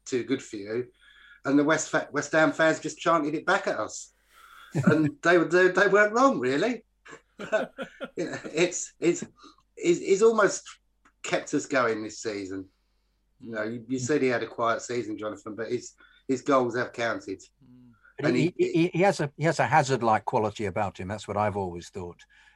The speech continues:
Speaker 4: Hazard at Chelsea rather than Hazard at Madrid. His
Speaker 1: I
Speaker 4: ability
Speaker 1: thought you
Speaker 4: to
Speaker 1: said a Hazard light,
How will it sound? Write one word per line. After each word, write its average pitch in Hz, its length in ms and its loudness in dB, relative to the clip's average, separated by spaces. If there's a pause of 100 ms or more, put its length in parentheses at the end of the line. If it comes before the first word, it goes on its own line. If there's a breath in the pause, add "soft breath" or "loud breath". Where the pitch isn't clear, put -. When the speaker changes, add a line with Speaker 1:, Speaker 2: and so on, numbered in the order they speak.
Speaker 4:
Hazard 110 300 -2
at 95 100 -10
Chelsea 101 380 -6
rather 90 240 -6
than 92 100 -8
Hazard 87 300 -10
at 85 120 -14
Madrid. 90 420 -8
His 87 160 -14
Speaker 1:
I 101 40 -6
Speaker 4:
ability 110 300 -2
Speaker 1:
thought 147 120 0
you 117 60 -4
Speaker 4:
to - 80 -10
Speaker 1:
said 127 140 -2
a 113 80 -2
Hazard 123 560 -4
light, 127 500 0